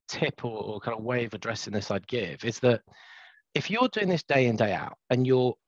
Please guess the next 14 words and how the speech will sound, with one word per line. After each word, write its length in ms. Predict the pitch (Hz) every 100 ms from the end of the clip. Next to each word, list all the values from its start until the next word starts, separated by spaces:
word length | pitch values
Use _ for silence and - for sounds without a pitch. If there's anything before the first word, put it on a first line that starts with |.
| -
have 120 | 123 123
worked 360 | 170 180 -
out 120 | - -
in 80 | 156
your 160 | 151 131
own 120 | 117
mind 220 | 107 101
why 140 | 101 104
actually 300 | 131 - -
it's 100 | 90
a 60 | 104
really 360 | 95 107 95 92
good 180 | 90
thing, 220 | - 78